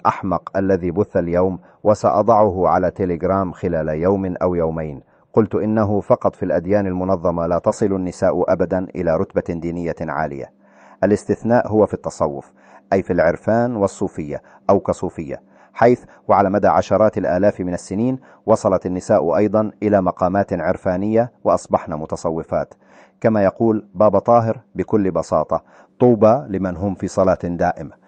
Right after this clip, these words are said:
هذا يعني النساء حتى لو كن مريضات أو في فترة الحيض هن في حالة صلاة. الأمر لا علاقة له بصلاة الطقوس التي تؤدونها في شريعتكم الدينية،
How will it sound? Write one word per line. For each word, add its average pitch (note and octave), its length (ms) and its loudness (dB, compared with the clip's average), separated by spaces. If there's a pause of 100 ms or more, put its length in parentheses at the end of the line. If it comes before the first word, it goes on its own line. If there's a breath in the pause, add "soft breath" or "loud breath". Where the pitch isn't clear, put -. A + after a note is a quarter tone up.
(120)
هذا A2+ 180 6
يعني G2+ 360 0
النساء G2 580 2 (140)
حتى - 320 2
لو G2+ 120 4
كن G2+ 220 -2
مريضات F#2 600 2 (280 soft breath)
أو G2+ 60 0
في F#2+ 160 -2
فترة - 400 2
الحيض A#2+ 300 2 (280 soft breath)
هن A2 180 4
في F#2 160 -4
حالة G2 340 2
صلاة. D#2+ 340 -4 (380 soft breath)
الأمر E3 400 6
لا D3+ 120 8
علاقة A2 540 4
له G2 240 0
بصلاة G2 460 2
الطقوس - 460 -2
التي F#2 340 -2
تؤدونها E2+ 720 -4 (200 soft breath)
في G#2+ 120 -2
شريعتكم G2 720 0
الدينية، F#2 640 -4